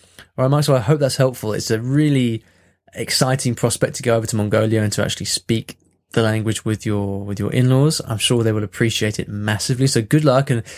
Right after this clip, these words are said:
you know, let us know how you, how you get on after you've actually, after you've actually been there. Um,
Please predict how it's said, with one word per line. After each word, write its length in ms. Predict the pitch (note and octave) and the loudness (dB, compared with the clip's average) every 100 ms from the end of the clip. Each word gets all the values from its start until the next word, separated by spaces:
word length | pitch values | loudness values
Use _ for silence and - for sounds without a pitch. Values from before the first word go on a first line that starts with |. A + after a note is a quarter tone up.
| - - | -20 -4
you 80 | A#2 | 2
know, 60 | |
let 120 | A#2+ B2+ | 4 2
us 120 | A#2+ | 2
know 180 | B2 A2+ | 2 4
how 160 | A#2 | 2
you, 360 | A2 G#2+ G#2 G2 - - - - | 2 2 0 -2 -10 -20 -20 -8
how 100 | A#2+ | -2
you 140 | A2 | 0
get 180 | G2+ G#2 | 2 4
on 260 | G#2+ G#2+ G#2+ | 4 4 4
after 280 | G#2 G2+ G#2+ | 2 2 2
you've 100 | G#2 | 2
actually, 340 | G2+ - G2+ - - | 0 -4 -6 -8 -8
after 240 | A#2 - G#2 | -6 -4 -2
you've 60 | |
actually 220 | - - | -2 -4
been 260 | G#2 G2+ G2 | 0 0 2
there. 240 | F#2+ F#2 - - - - - - _ - | 0 0 -4 -16 -20 -18 -20 -20 _ -8
Um, 480 | F#2+ G2 A2+ F#2+ | -4 -2 -4 -8